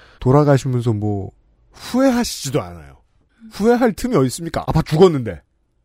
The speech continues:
정치적인 설득이라는 건 불가능에 가깝다는 느낌이 때로 들어요. 이 이슈를 보면서 제가 그런 생각이 좀 많이 듭니다. 그럴 때일수록 민주주의는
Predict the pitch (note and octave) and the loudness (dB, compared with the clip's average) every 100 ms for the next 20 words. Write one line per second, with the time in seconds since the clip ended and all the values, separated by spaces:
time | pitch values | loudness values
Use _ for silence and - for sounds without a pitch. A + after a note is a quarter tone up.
0 | _ _ _ _ _ _ _ _ _ _ | _ _ _ _ _ _ _ _ _ _
1 | _ C3 C#3 - B3+ A#3 G3+ - A3+ - | _ 0 2 0 -2 0 0 0 -2 -2
2 | A#3 A3 F3+ B2 G#2+ - A2 A#2 F#3+ D#4 | -2 0 0 -2 -4 -4 0 2 0 -2
3 | A#3+ C3 - B2+ G#2+ - A#2 G#2+ F#2+ G#2+ | -6 -4 0 0 -2 -6 -8 -8 -10 -12
4 | G#2 C#3 B2+ - F#2 D#2+ D2+ - _ _ | -10 -8 -10 -10 -12 -10 -14 -18 _ _
5 | _ _ D3+ F#3 F3 F3 C#3+ B2+ A#2 - | _ _ 0 2 2 2 2 0 -4 -8
6 | G2+ - A2+ A2+ G2 F#2 G2+ D#2 C#2+ D2+ | -10 -6 -6 -4 -4 -6 -10 -10 -12 -16
7 | D#2+ C2 A1+ - _ _ _ _ _ _ | -20 -20 -20 -20 _ _ _ _ _ _
8 | - D3+ G3 - G3+ E3 - D3 F#3+ A2+ | 2 4 4 2 2 2 0 0 -2 -2
9 | A2+ B2+ B2 A2+ A2+ A#2+ E3 F2+ | -6 -4 -6 -4 -4 -4 -4 -8